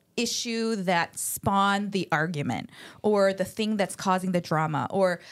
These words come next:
the teenager who, like, said a snarky comment.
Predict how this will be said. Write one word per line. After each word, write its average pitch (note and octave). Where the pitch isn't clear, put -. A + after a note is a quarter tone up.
the G3
teenager G#3
who, F3+
like, F3
said G#3+
a G3
snarky F#3
comment. D#3+